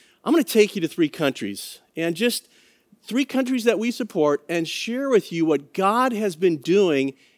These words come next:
in these three countries because of your prayers and your giving during this season of covid nineteen. So let's start by taking you to the Philippines, okay?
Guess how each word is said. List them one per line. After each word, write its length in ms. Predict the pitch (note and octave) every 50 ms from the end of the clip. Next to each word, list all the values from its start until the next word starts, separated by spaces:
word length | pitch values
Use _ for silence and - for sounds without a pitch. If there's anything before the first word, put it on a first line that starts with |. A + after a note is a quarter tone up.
| _ _ -
in 340 | G3+ G#3+ B3 C4+ C4+ C4 B3
these 360 | G3 G#3 A3 G#3+ G#3+ - -
three 340 | - - F3+ F#3 G3 G3 F3+
countries 680 | - - F3 F3 F#3 F#3+ - D#3 C3+ C3+ C3 B2+ -
because 640 | - C3+ D3 C3 - F3 F3+ F#3 G3+ G#3 G#3+ - - - _ _ _ _ _ -
of 100 | B2 A#2
your 120 | B2+ A#2+
prayers 640 | - - - F3+ F3+ G3 G3+ G3 F#3+ F#3+ - - - -
and 160 | C3 B2+ B2+
your 100 | A#2 A#2
giving 420 | G#2+ G#2+ C3+ D#3 E3 E3+ E3+ D#3+ C#3
during 480 | A2+ C#3 D3+ F3 G3+ G#3+ G#3 F#3+ D#3+
this 140 | C#3+ C#3+ -
season 360 | - - F#3+ F3+ E3 D#3+ C#3
of 100 | B2 -
covid 280 | - E3 D#3 D3 C#3+ C3
nineteen. 500 | C3 C3+ C3 A2 - - D#3 C#3+ G#2 F#2+ _ _ - - - - -
So 140 | - - G3+
let's 200 | F#3+ A#3 C#4+ C#4
start 280 | - - B3 A#3+ A#3+ F#3+
by 80 | F#3
taking 340 | F3 - G#3 G3+ G3 G#3 G3+
you 80 | F#3+ F#3
to 40 | E3+
the 120 | D3+ C#3
Philippines, 680 | - - D3+ C#3 C3+ A#2 - A#2+ G2 F#2 E2+ - - -
okay? 340 | B2 A2+ F3 F3+ G#3+ D4